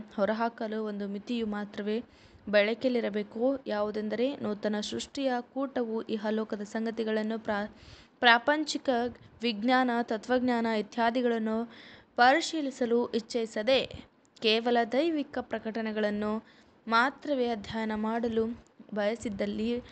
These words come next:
ದೈವಿಕ ಪ್ರಕಟಣೆಗಳ ಅಧ್ಯಾಯದಲ್ಲಿಯೂ ಸಹ ಸಭೆಯು ಕ್ರಿಸ್ತನ ಪ್ರಾಥಮಿಕ ಸಿದ್ಧಾಂತಗಳು,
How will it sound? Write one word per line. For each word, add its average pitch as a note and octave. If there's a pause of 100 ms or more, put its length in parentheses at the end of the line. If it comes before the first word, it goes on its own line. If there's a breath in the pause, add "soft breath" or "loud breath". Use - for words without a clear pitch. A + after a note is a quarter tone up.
(280 loud breath)
ದೈವಿಕ G#3
ಪ್ರಕಟಣೆಗಳ G#3+
ಅಧ್ಯಾಯದಲ್ಲಿಯೂ A3+
ಸಹ C#4+ (2000 loud breath)
ಸಭೆಯು B3+
ಕ್ರಿಸ್ತನ B3+
ಪ್ರಾಥಮಿಕ A3
ಸಿದ್ಧಾಂತಗಳು, G#3+